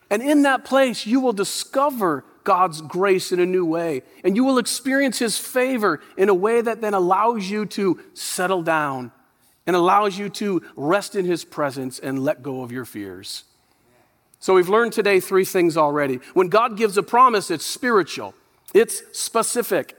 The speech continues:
and it's special. What's the fourth thing? When God gives a promise, it's stirring. This is the part where you gotta buckle up. Lean over to your neighbor. Bu-, buckle up. Here it comes.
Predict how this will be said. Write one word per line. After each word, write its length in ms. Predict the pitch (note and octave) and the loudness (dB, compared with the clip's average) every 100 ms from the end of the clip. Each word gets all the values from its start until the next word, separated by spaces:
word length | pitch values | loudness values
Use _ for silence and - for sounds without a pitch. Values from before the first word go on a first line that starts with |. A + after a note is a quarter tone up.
| - | -6
and 220 | F3+ F3+ | -2 2
it's 280 | G#3 G3 - - | 2 0 -10 -14
special. 680 | - - E3 - C#3 A#2 _ _ - | -12 -4 -2 -4 -10 -16 _ _ -4
What's 220 | F#3+ - | -4 -2
the 100 | F3+ | -4
fourth 280 | - D#3+ C#3 | 0 -2 -2
thing? 300 | C#3+ A2 F#2 - - | -10 -12 -14 -10 -2
When 140 | F3 | 2
God 260 | G#3 A#3 G3+ | 2 0 0
gives 220 | G#3+ F#3+ | -2 -2
a 40 | |
promise, 540 | D#3+ A3+ B3+ G#3+ G3 - | 0 4 4 4 0 2
it's 300 | G3 - - _ | 0 0 -12 _
stirring. 720 | - - - G#3+ F#3 D3+ G#2+ - _ _ _ - | -6 -4 2 2 2 -2 -6 -14 _ _ _ -8
This 160 | E3 | -4
is 140 | F#3 F3 | -2 -2
the 80 | |
part 260 | F#3 F#3+ F#3 | 2 4 4
where 80 | E3+ | 2
you 80 | E3+ | 0
gotta 200 | E3+ D#3 | 0 2
buckle 380 | F#3 F3 F3 | 2 2 2
up. 160 | E3+ D3 | 2 2
Lean 160 | D3+ G3 | 0 2
over 160 | F#3 | 2
to 140 | F3 F#3 | 0 2
your 140 | E3+ | 2
neighbor. 340 | F3 E3+ C3+ | 2 0 -2
Bu-, 240 | A#2 D#3+ F3+ | -2 0 2
buckle 400 | D3 F#3 G3+ G3 | 2 2 2 2
up. 160 | D#3 | 2
Here 160 | C#3+ F3 | 2 -2
it 80 | F3 | 0
comes. 420 | F#3+ C#3 A2+ - | -2 -2 -6 -16